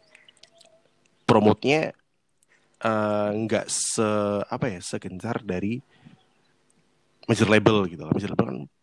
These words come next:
mereka punya do-, apa tuh, dana yang besar pastinya gitu loh. Kalau band indie kan lu manfaatin apa lu punya gitu loh. Dari misal sosial media kayak banyak kan sekarang ada Apple Music, Spotify, Joox,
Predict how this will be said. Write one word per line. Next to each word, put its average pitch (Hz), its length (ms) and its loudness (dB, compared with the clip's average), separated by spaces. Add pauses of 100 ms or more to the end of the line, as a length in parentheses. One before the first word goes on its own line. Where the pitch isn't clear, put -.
mereka 101 240 -10
punya 98 540 0 (840)
do-, 95 280 2
apa 104 180 2
tuh, 123 160 2
dana 92 240 -2
yang 120 240 -2 (240)
besar - 320 0
pastinya 110 460 -4
gitu 90 180 -8
loh. - 80 -8
Kalau 95 240 -4
band 95 220 -6
indie 101 180 -2
kan 165 120 0 (440)
lu 110 160 0
manfaatin - 800 -2
apa - 240 -4
lu 95 160 0 (100)
punya 120 380 2
gitu 92 260 -10
loh. 104 60 -16 (100)
Dari 85 160 -6
misal 90 320 -4
sosial 90 320 -2
media 98 420 -4
kayak 120 380 -8 (640)
banyak 107 180 4
kan 147 160 4
sekarang 135 320 -6
ada 87 440 -6 (260)
Apple - 240 -4
Music, 101 640 -2 (100)
Spotify, 95 560 -2
Joox, - 640 -4